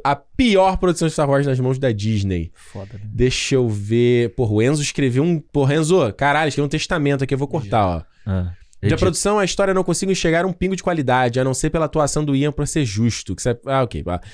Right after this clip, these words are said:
Speaker 1: Pra mim, o que faz essa série ser ruim é que ela aborda exatamente sobre uma história que não permite estre-, estre-, estremecer muito, já que existe todo o universo estabelecido. Foi o que a gente falou aqui também, né?
Speaker 2: Aham.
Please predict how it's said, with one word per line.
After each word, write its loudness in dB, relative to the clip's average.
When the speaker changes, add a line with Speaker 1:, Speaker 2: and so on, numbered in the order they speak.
Speaker 1:
Pra 0
mim, 2
o 0
que -12
faz 0
essa 0
série 0
ser 0
ruim 0
é 0
que -6
ela 2
aborda 0
exatamente -4
sobre -2
uma -2
história -2
que -4
não -2
permite -2
estre-, -6
estre-, -6
estremecer -2
muito, 0
já -2
que -4
existe -4
todo -4
o -2
universo -4
estabelecido. -4
Foi -16
o -10
que -8
a -10
gente -14
falou -4
aqui -8
também, -4
né? -4
Speaker 2:
Aham. -12